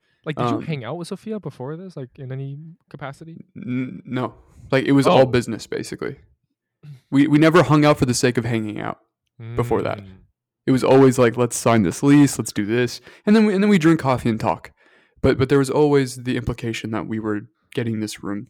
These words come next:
Speaker 2: in an apartment together.
Speaker 1: Hmm.
Speaker 2: Yeah. So that w-,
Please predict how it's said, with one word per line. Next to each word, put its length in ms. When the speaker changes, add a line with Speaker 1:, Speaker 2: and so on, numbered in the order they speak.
Speaker 2:
in 80
an 100
apartment 440
together. 380
Speaker 1:
Hmm. 640
Speaker 2:
Yeah. 200
So 440
that 120
w-, 180